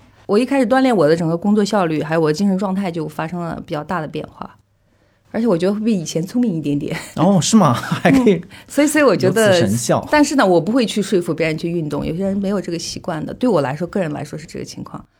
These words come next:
Speaker 1: 所以这些年我在微博上还是挺活跃的，在豆瓣上活跃，都是碎片时间。
Speaker 2: 嗯。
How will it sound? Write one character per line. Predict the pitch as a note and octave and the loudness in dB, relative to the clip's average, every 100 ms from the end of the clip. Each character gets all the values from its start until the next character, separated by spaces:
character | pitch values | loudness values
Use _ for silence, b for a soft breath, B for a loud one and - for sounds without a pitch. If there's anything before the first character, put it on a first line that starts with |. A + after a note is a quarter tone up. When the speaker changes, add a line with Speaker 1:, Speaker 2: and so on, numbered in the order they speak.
| _ _ _ _ _ _ - | _ _ _ _ _ _ -6
Speaker 1:
所 | G#3 | 0
以 | A3+ G3 | 0 -2
这 | - - A#3+ | -6 0 4
些 | A#3 | 4
年 | F#3 F3 F#3 | 4 2 2
我 | E3+ | 2
在 | G3 | 4
微 | G#3+ | 4
博 | F3+ E3+ | 2 -2
上 | F#3+ | -2
还 | D#3+ D3 | -6 -6
是 | E3+ | -8
挺 | F3 | -8
活 | D3+ D3 D3 | -8 -4 -2
跃 | E3 | -2
的， | D3+ - | -2 -6
在 | - C#3+ | -6 -6
豆 | - F#3 | -6 -6
瓣 | F#3 | -6
上 | F3+ | -6
活 | E3+ C#3+ | -8 -8
跃， | |
都 | D#3+ | -6
是 | G#3+ | -8
碎 | A3+ A#3+ | -8 -8
片 | - F#3 | -6 -8
时 | E3+ C#3+ | -8 -12
间。 | D3 D3 E3+ - | -10 -10 -12 -14
Speaker 2:
嗯。 | C#3+ C3+ A#2 | -12 -10 -10